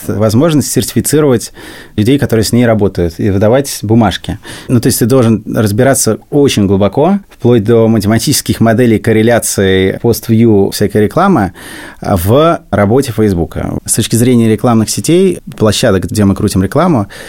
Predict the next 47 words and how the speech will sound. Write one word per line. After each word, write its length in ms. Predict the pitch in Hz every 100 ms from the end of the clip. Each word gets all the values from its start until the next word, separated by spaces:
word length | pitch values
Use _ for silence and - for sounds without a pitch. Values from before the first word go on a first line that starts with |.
| - -
преимущественно 600 | - 127 147 117 - 101
это 760 | 90 107 98 - 101 95 92 -
социальные 440 | - - 98 90 90
сети, 460 | 156 175 90 87 -
в 240 | 92 95
основном 400 | 101 107 107 101
это 100 | 95
Facebook 460 | - 104 92 104 -
и 40 |
Instagram, 540 | 92 - 98 120 165 170 - - _
но 160 | 135 110
мы 240 | 107 98 - -
щас 240 | - 98
пробуем 360 | - 104 87 87
все, 400 | - 139 170 165 -
а, 440 | - 107 107 104 101
и 60 | 101
щас 260 | 107 98
их, 260 | 90 - -
э, 320 | 98 95 92 - - - - -
э, 100 | -
<laughs> 0 |
я 380 | 90 90 - - -
тут 120 | 107
сидел, 460 | - 101 135 127 - 196 - -
э, 260 | - 82 87
и 40 |
мы, 180 | 98 101
значит, 300 | 95 107 110
делали 260 | 104 107 95
в 80 | -
Клабхаусе 600 | 110 101 107 95 - 95
эфир, 240 | 92 147
я 100 | 113
думаю: 260 | 101 113 101
"Блин, 200 | 110 104
я 80 | 107
ещё 180 | 104
TikTok 440 | 104 139 - 175 131
не 80 | 107
успел 240 | - 104
освоить, 360 | 98 110 104 92
а 40 |
тут 180 | 104 107
уже 160 | 113
Клабхаус 440 | 107 113 - 95 90
появился". 540 | 95 90 87 - 87